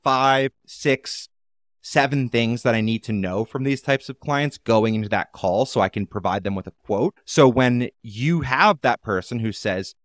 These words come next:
"Hey, I'd like to discuss this further," you send that off through Motion dot I O, they fill it out,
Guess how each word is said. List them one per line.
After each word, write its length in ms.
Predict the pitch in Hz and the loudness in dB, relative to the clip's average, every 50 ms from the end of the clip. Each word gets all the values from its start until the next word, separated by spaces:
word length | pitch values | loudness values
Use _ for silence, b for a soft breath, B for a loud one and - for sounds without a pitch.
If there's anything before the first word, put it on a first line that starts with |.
| _ _ _ | _ _ _
"Hey, 320 | - 190 190 160 123 117 - - | 0 2 2 4 2 0 -2 -4
I'd 120 | 120 117 | -2 0
like 140 | 113 123 120 | 0 0 0
to 80 | - 123 | 0 0
discuss 360 | 110 107 - - 113 110 - | -2 -2 0 -2 -2 -2 -2
this 140 | 104 - - | -6 -10 -6
further," 440 | - 165 165 160 143 120 117 117 - | 0 2 4 4 6 6 4 2 0
you 260 | - 104 113 139 165 | -2 -6 -2 -2 0
send 240 | 151 - 175 160 156 | 0 2 2 2 4
that 120 | 147 135 | 4 4
off 240 | 131 131 131 127 - | 6 4 4 2 2
through 100 | 131 127 | -2 -2
Motion 320 | 120 117 117 110 - 123 110 | 0 0 -2 -2 -2 -2 -2
dot 140 | 107 98 | 0 0
I 120 | 98 104 113 | 0 -2 -2
O, 180 | 127 135 135 127 - _ _ | -2 -2 -2 -4 -6 _ _
they 200 | - 120 127 147 | -4 -2 0 0
fill 280 | 147 _ - 139 123 117 | 0 _ 0 2 2 2
it 60 | 117 | 4
out, 260 | 117 123 127 131 - | 4 4 4 2 2